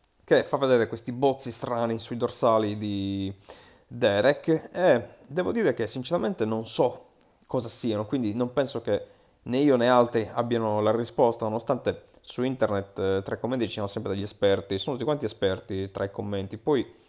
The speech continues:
però non si scopre mai la verità, la sanno loro a prescindere dalla loro cameretta,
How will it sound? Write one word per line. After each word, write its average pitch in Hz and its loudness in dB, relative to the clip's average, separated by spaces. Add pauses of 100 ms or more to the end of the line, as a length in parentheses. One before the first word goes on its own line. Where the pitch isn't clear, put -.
(680)
però 107 8
non 123 2
si 127 -4
scopre 120 0
mai 113 4
la 107 8
verità, 104 2
la 151 6
sanno 151 2
loro 110 6
a 120 -2
prescindere 113 -2
dalla 107 6
loro 104 2
cameretta, 117 -2